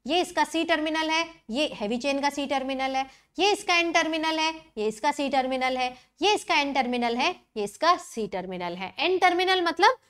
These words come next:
वो अमीनो एसिड जिसका एनएच टू ग्रुप फ्री है। सी टर्मिनल मतलब आखिरी राइट साइड वाला वो अमीनो एसिड जिसका सीओएच ग्रुप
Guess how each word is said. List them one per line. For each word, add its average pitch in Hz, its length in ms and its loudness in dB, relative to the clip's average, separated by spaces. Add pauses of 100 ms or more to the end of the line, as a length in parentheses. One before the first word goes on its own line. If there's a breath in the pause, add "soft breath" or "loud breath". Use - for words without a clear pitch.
(200)
वो 330 160 8
अमीनो 302 340 6
एसिड 277 260 0
जिसका 277 360 0
एनएच 233 260 -2
टू 285 100 -2
ग्रुप 269 180 -2
फ्री 294 240 -4
है। 311 160 0 (280 soft breath)
सी 415 160 4
टर्मिनल 359 440 4
मतलब 311 300 -2 (120)
आखिरी 294 440 2 (140)
राइट 294 200 4
साइड 349 220 4
वाला 311 160 2
वो 302 120 4
अमीनो 262 320 2
एसिड 240 240 -4
जिसका 208 320 -2
सीओएच 220 520 -2
ग्रुप 208 220 0